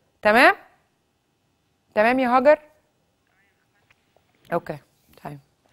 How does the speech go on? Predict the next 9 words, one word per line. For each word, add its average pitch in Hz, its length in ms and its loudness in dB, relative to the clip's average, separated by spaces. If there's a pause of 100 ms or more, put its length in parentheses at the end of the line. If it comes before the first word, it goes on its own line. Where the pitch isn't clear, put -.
(1080)
هكمل، 202 800 -6
آه، 170 200 -10
كلامي. 208 480 -10 (2000)
بعد 190 220 -2
الانفصال، 185 680 -8 (1400)
آه، 165 180 -10
بيكون 156 500 -14
في 170 400 -16
عند، 185 280 -12